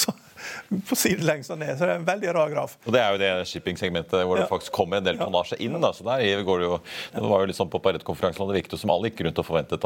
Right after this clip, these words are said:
Speaker 2: at, eh, container skal, eh, skal roe seg, selv om man er litt mer bull på andre segmenter.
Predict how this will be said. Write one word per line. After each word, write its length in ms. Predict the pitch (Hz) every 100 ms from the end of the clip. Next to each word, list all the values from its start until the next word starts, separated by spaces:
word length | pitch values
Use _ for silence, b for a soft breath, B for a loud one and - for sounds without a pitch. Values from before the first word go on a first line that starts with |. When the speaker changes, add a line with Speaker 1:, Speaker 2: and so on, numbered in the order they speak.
| 78
Speaker 2:
at, 180 | -
eh, 280 | 82 80 80 80
container 380 | 95 90 73
skal, 500 | 76 - 80 78 78 76
eh, 400 | 76 76 76 76
skal 200 | 73 98
roe 200 | 92 71
seg, 160 | - 92
selv 120 | 92
om 60 | 82
man 80 | 82
er 60 | 82
litt 140 | 78
mer 120 | 78
bull 200 | 73 76
på 120 | 73
andre 160 | 82 71
segmenter. 460 | 76 76 71 123